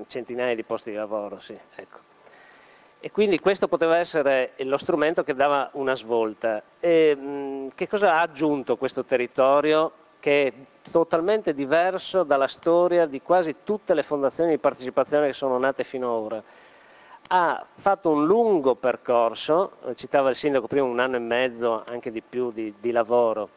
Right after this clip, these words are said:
prima con gli operatori dei servizi, poi in dialogo con il privato sociale e il,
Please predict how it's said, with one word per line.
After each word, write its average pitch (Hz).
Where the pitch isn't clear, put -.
prima 165
con 139
gli 131
operatori 139
dei 131
servizi, 123
poi 170
in 143
dialogo 139
con 123
il 117
privato 127
sociale 131
e 127
il, 123